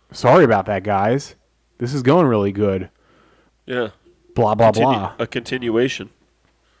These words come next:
Speaker 1: We'll just cut this into the continuation.
Speaker 2: <laughs> There you
Speaker 1: Cut
Speaker 2: go.
Speaker 1: this in the middle of it. All right. Thanks, everybody,
Speaker 2: All right.
Speaker 1: for listening.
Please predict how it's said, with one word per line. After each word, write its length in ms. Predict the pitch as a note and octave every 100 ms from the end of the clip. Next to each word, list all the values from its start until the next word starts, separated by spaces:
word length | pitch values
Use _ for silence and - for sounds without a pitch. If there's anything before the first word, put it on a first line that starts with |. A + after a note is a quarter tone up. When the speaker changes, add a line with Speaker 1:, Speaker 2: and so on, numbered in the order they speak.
| _ _ - - -
Speaker 1:
We'll 140 | B2
just 180 | A2 G#2+
cut 220 | - A#2+
this 200 | G#2+ G2+
into 120 | A2 G#2
the 100 | -
continuation. 800 | A2 A#2 A2 G#2+ A2 B2 A#2+ -
Speaker 2:
<laughs> 200 | _ -
There 260 | D3 D#3+ D#3+
you 80 | B2+
Speaker 1:
Cut 40 |
Speaker 2:
go. 200 | C3 C3
Speaker 1:
this 140 | G2+ -
in 40 |
the 80 | G#2
middle 320 | G#2 G2+ G2+
of 80 | G2+
it. 100 | A2 - - - - _ _ _ _ _ _ _ _ _ - - - - _ -
All 80 | A2+
right. 200 | G#2+ F#2+ _ _ _
Thanks, 180 | C3+ -
everybody, 280 | D3 C#3 C#3
Speaker 2:
All 20 |
right. 40 | C3
Speaker 1:
for 60 |
listening. 540 | C#3 C3+ - C#3+ D3